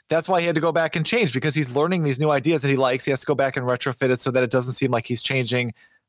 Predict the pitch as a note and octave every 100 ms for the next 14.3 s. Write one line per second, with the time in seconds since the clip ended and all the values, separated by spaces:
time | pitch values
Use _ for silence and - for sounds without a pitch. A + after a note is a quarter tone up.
0 | _ - B2+ B2 - - - _ - -
1 | A#3+ B2+ G#2 C3+ B2+ C3 C3 C#3+ - C3
2 | D#3 D3 F3 E3+ C3 G3+ D3+ A#2 - -
3 | _ _ _ _ _ - D3 F#3+ F3 C#3
4 | C#3 C#3 D#3 C#3+ C3 C3+ D#3+ A3+ F#3 A#2+
5 | A2+ A#2 - - _ _ - D#3+ D3 C#3+
6 | - E3 D3+ C#3+ C3+ B2+ C#3+ G3 D3 C3
7 | C3+ C3+ F#3 C#3+ F3+ F3+ C3+ - B2+ C3
8 | C3+ D3+ C#3+ B2+ - - _ _ - B2
9 | C3+ B2+ E3 F3+ C3+ - E3 F3+ C#3+ C3+
10 | A#2 D#3+ F#3+ D#3 B2+ C3 C#3+ B2+ B2+ A#2+
11 | D#3 F3 C#3+ B2+ C#3 A2 - C3+ D#3+ D#3
12 | C3+ C3 D3+ C#3+ C3 B2 C3 B2 B2 A#2+
13 | A2+ A#2 - A2+ A2+ C3 A#2+ B2+ A2+ A#2+
14 | A2 B2